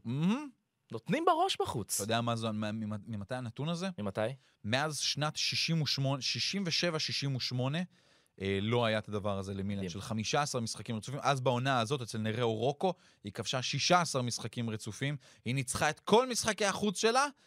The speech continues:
Speaker 1: ולקחה את האליפות, אז, אה, היו שש עשרה קבוצות
Speaker 2: מה המשחק
Speaker 1: בליגה.
Speaker 2: החוץ הבא, אגב?
Speaker 1: אה, של מילאן?
Speaker 2: כן.
Speaker 1: בוא נבדוק, מה אתה
Speaker 2: קדימה.
Speaker 1: מתכנס, אני אגיד לך, אה, הלוז של מילאן,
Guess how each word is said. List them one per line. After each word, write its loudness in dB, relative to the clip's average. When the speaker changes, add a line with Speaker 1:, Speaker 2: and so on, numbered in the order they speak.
Speaker 1:
ולקחה 0
את -2
האליפות, 0
אז, -2
אה, 2
היו 0
שש -2
עשרה -10
קבוצות -12
Speaker 2:
מה -2
המשחק -4
Speaker 1:
בליגה. -4
Speaker 2:
החוץ -4
הבא, 2
אגב? -10
Speaker 1:
אה, -2
של -4
מילאן? 0
Speaker 2:
כן. -2
Speaker 1:
בוא -2
נבדוק, 0
מה -2
אתה -4
Speaker 2:
קדימה. -6
Speaker 1:
מתכנס, -8
אני -6
אגיד -8
לך, -10
אה, -4
הלוז 4
של 2
מילאן, 2